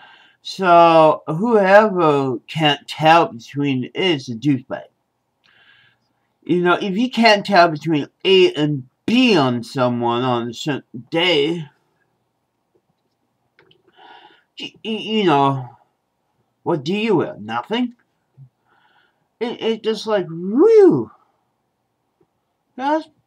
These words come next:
he didn't say what he'd been doing for the last past week, but he was pissed.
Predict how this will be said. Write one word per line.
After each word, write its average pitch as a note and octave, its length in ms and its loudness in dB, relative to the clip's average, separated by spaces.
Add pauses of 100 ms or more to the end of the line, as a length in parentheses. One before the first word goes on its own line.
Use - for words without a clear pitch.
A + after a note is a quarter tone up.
(140)
he A#3 320 -4
didn't D#4+ 220 -2
say B3+ 160 -6
what A#3+ 300 -2
he'd A3+ 180 -10
been F#3+ 160 -8
doing C4+ 300 0
for D#3+ 80 -16
the - 80 -16
last - 400 -20
past F#2+ 340 -12
week, D3+ 260 -6
but E3 220 0
he D4+ 240 0
was D4+ 340 0
pissed. - 600 -6